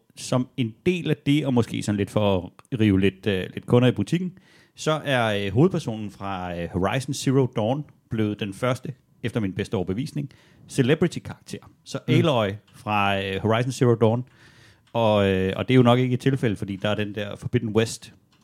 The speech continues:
Speaker 1: øh, ligger jo, øh, lige om hjørnet og lurer, hvis den ikke allerede er kommet. Øh, kæmpe update til Horizon Zero Dawn. Øhm, så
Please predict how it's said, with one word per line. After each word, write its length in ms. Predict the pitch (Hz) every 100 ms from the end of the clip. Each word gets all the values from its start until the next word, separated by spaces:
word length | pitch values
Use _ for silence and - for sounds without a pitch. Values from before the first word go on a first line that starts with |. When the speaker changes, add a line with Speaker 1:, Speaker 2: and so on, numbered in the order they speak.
| _ -
Speaker 1:
øh, 340 | 120 98 92 87 92 - 73 78 -
ligger 220 | 113 120
jo, 360 | 107 95 95 -
øh, 80 | - - -
lige 1000 | 135 381 392 359 302 277 262 185 156 139
om 140 | 123
hjørnet 500 | 113 110 110 139 120
og 180 | 113 110
lurer, 380 | 113 120 131 156
hvis 120 | 120
den 120 | 110
ikke 140 | 110 107
allerede 280 | 107 110 104
er 100 | 117
kommet. 300 | 107 101 117 - - - _ -
Øh, 380 | 131 117 104 101 -
kæmpe 220 | 131 120 120
update 380 | - 120 110
til 180 | - 107
Horizon 280 | 98 95 104
Zero 240 | - 101
Dawn. 260 | 92 95 98 _ _ - _ _ _ _ _ _
Øhm, 540 | 110 104 95 92 95 -
så 120 | -